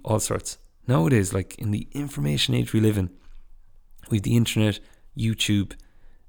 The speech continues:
there's lots of free resources to even try a bit of a philosophy or try a bit of something and then decide if you wanna read more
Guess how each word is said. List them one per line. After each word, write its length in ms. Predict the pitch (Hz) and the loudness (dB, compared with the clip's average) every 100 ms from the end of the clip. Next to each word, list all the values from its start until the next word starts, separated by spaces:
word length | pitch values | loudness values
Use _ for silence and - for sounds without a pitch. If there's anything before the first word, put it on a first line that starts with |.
| - | -4
there's 180 | 127 110 | 0 0
lots 340 | 127 127 - | 0 -2 -4
of 60 | 117 | -4
free 240 | - 120 | -2 0
resources 600 | 104 107 101 104 98 - - | 0 0 0 -2 -2 -4 -4
to 120 | 104 | -4
even 220 | 104 98 | -2 -2
try 280 | - - 110 | -4 -2 0
a 80 | 107 | 2
bit 160 | 104 | 0
of 140 | 98 110 | 0 -4
a 60 | |
philosophy 560 | - - 101 98 - 95 | -6 -4 -4 -4 -6 -8
or 60 | |
try 200 | 90 123 | -6 -2
a 40 | 110 | -2
bit 120 | 107 | 0
of 80 | 95 | 2
something 460 | - 123 120 101 - - - - - - | 2 2 0 -4 -6 -14 -18 -20 -20 -6
and 120 | 110 | 2
then 100 | 110 | 4
decide 300 | 104 95 104 | 4 2 2
if 140 | 101 - | 0 0
you 60 | |
wanna 160 | 104 98 | 0 2
read 220 | 98 95 | 2 0
more 220 | 101 95 | 0 -2